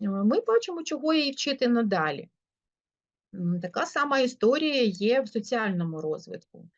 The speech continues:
Наприклад, е, нуль-шість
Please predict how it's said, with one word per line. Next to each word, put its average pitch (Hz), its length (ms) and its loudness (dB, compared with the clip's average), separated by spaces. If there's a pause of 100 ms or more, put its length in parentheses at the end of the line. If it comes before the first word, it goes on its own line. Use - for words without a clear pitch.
(360)
Наприклад, 185 920 -2
е, 170 460 0
нуль-шість 196 840 -2